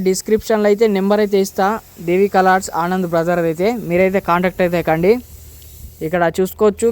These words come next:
కిరీటంకి అయితే శ్వేషనాగ ఇచ్చిళ్ళు. ఇక్కడ బొట్టు అయితే యూనిక్ మోడల్ అయితే ఇచ్చిళ్ళు ఇక్కడ దేవి కలర్స్లో. ప్రతి ఒక్క గణేష్ ఐడల్కి కొత్త కొత్త, ఆ, బొట్టు అయితే పెట్టడం జరిగింది. ఇంకెవరైనా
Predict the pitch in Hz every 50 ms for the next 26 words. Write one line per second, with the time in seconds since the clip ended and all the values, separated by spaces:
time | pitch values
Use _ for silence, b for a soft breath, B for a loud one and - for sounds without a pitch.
0 | 214 - 196 185 196 202 220 214 202 208 208 202 220 214 202 - 185 180 185 180
1 | 202 196 190 190 190 190 190 180 - - 180 185 196 214 220 214 - 202 185 165
2 | 160 160 175 180 - - 240 233 226 214 214 214 233 240 233 220 196 185 196 220
3 | 214 220 208 202 202 202 202 208 202 202 196 196 190 185 - - 175 180 185 190
4 | 175 175 175 185 202 233 233 202 170 170 175 185 208 202 - 190 190 180 175 -
5 | - 196 226 208 - - B B B B B B B B B - 175 185 - 240
6 | 240 233 - - 285 269 226 220 214 220 233 240 226 233 226 226 226 226 214 254
7 | 262 294 294 320 339 - - - b b b b b b b b b - 190 190
8 | - 226 214 240 240 233 - 247 233 208 - - - - - - - - - 175
9 | 170 170 185 190 190 - 233 226 226 226 226 220 214 208 202 - 208 208 208 202
10 | 196 190 185 180 185 185 196 226 262 285 - - - - - - - - - -
11 | - 190 202 202 240 247 247 247 247 254 247